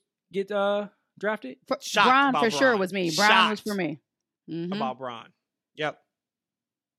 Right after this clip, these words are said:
Speaker 3: And I, I wonder what the thought process is. Could just be, "Hey, we don't have a, a spot yet for you. We look at you as the next big thing. We don't wanna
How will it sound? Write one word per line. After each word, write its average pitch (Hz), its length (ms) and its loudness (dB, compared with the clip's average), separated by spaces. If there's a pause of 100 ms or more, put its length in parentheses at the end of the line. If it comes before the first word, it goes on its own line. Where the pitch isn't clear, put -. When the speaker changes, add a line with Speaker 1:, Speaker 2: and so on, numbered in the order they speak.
(580)
Speaker 3:
And 160 120 -2
I, 151 220 0
I 151 200 0
wonder 165 420 -2
what 156 160 -6
the 147 80 -10
thought 165 260 -4
process 131 640 -14 (480)
is. 131 360 -6
Could 185 180 -6
just 160 200 -8
be, 160 200 -6
"Hey, 170 180 0
we 151 100 -6
don't 156 120 -4
have 151 140 -2
a, 139 220 -6 (360)
a 160 100 -4
spot 180 400 0
yet 147 300 -4 (520)
for 170 180 0
you. 143 200 -6
We 151 180 -8
look 156 200 -4
at 147 120 -10
you 156 140 -8
as 143 220 -6
the 139 100 -6
next 156 440 -4 (400)
big 160 200 -2
thing. 170 280 -2
We 147 120 -4
don't 151 140 -4
wanna 139 340 -6